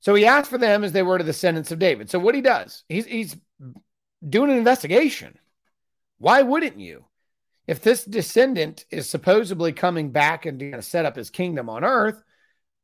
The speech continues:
if there's still blood relatives alive, you investigate, <laughs> you question them. And he asked them, "Are you descendants of David?"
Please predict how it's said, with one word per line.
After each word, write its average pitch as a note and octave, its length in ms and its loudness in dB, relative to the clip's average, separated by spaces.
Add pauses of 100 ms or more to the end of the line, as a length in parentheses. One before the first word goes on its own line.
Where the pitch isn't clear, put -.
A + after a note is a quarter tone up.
(140)
if C#4+ 220 -2
there's A#3 200 4
still G#3+ 200 -2
blood E3+ 300 2
relatives C#3+ 520 -2
alive, A3+ 720 2
you G#3+ 800 -4
investigate, C#4 880 0
<laughs> - 20 -20
you D#3 680 -6
question A3+ 420 -2
them. G2 240 -16 (1500)
And D#3+ 100 -6
he E3 80 4
asked A3 240 4
them, A2 180 -8
"Are F#3 280 2
you D#3+ 200 -6
descendants C3 640 -8
of G3 100 -12
David?" A#3 420 -8